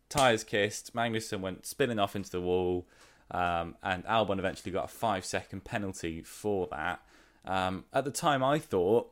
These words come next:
that was a racing incident. I didn't think a penalty was really necessary for, for Albon there, especially not for Magnussen. Um, I thought it was a racing incident opening lap. You know, a lot of the times those kind of things get overlooked. Um, what do you think? Do you think the penalty was fair?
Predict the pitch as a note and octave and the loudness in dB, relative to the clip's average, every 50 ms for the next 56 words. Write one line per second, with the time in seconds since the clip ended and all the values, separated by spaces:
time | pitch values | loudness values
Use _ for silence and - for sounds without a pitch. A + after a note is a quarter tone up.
0 | - - A2+ G#2+ F#2 A#2 G#2 G#2 F#2+ G2+ G#2 G#2 G2+ - G2+ F#2+ F#2 F2 - - | -6 -4 -2 -2 -2 -2 -2 -2 0 2 2 2 0 0 -4 -4 -4 -6 -6 -6
1 | E2 D#2+ D2+ D2+ - F#2+ G2 G#2 A#2+ C3 B2+ - - - D3 C3 C3 C3+ - - | -6 -6 -6 -6 0 2 2 2 2 0 -2 -6 -6 -4 -2 -2 -2 -2 -4 -4
2 | C#3 B2 A#2 A#2 - B2+ A#2 A2+ G#2+ - G#2+ G#2 G#2 G2+ G#2+ G#2+ - - A2+ A2 | -4 -4 -4 -4 -2 -2 -2 -2 -2 -2 -2 -2 -2 -2 -4 -4 -6 -8 -8 -6
3 | - A#2+ G#2 G#2+ G#2+ G#2+ G#2 E2+ - - - G2 F#2+ F#2 F#2+ F#2 - - - - | -4 -4 -2 -2 -2 -2 -4 -6 -8 -8 -6 -4 -2 -2 -2 -2 -4 -6 -8 -8
4 | - - - G#2+ A2 G#2+ G2 G2 G#2+ G#2 G#2 G2+ G2+ G2 F#2+ G2 G2 - - - | -6 -2 2 2 2 4 2 2 0 0 2 2 2 2 2 2 0 -2 -4 -4
5 | - - G2 G2 - F#2 F2 F2 - - - E2+ E2 F#2+ G#2 G#2+ G2+ G2 F#2+ - | -2 -2 -2 -2 -4 -6 -6 -6 -8 -8 -8 -6 0 2 2 2 2 -2 -4 -4
6 | - F2 E2+ E2+ D#2+ - - - - - - - - F2 F#2 F#2 F2+ E2+ F2 F2 | -4 -4 -4 -4 -6 -12 -16 -20 -20 -20 -20 -18 -6 -2 0 0 0 0 -2 -4
7 | D2 - - - - - _ _ _ - - A2 A#2 - D3+ D3 C#3+ C3 A#2+ A2 | -8 -12 -20 -20 -20 -20 _ _ _ -10 -8 -8 -4 -2 0 2 2 2 2 2
8 | G#2+ G2+ G2+ G2 G2 - G2 F#2 F2 - G2 F#2 C#2 - - - B2 B2 A#2 - | 4 4 4 2 2 0 -4 -6 -6 -8 -10 -10 -10 -12 -4 -2 0 0 0 -2
9 | G2+ F#2+ F2+ F2+ F#2 F#2 F2+ - - - A2+ G2+ D#2 D2+ - - - - - A#2+ | -4 -4 -2 -2 -2 -2 -2 -4 -8 -10 -10 -8 -8 -8 -10 -10 -6 -2 2 2
10 | A#2 G2 G#2 F#2 G#2 - - A#2+ G#2+ G#2+ G2 F#2 G2+ G2+ G2+ - - G#2 F#2+ - | 2 2 2 -2 -6 -6 -2 -2 -2 -2 0 2 2 2 2 2 -2 -4 -4 -4
11 | - F#2+ F#2+ - - G2 D#2 F#2 F#2+ F2+ F2+ F2 F#2+ A2 G#2+ G2 - - - - | -4 -6 -4 -4 -2 -2 0 0 0 0 -2 0 2 2 2 2 2 -2 -8 -16
12 | - - - - - - _ _ _ - - G2 G2 G2 F#2 G#2 B2+ B2+ B2 G#2+ | -18 -18 -20 -20 -20 -20 _ _ _ -10 -6 -4 -2 -2 0 2 2 4 4 2
13 | - F2+ D#2+ - - - - C#3+ - A2+ G#2 - - A#2+ A#2 - - B2 C3 C#3 | 2 -2 -6 -6 -6 -6 -6 -4 -2 -2 -2 -2 -4 -6 -6 -4 -2 -2 -2 -2
14 | D3 | -4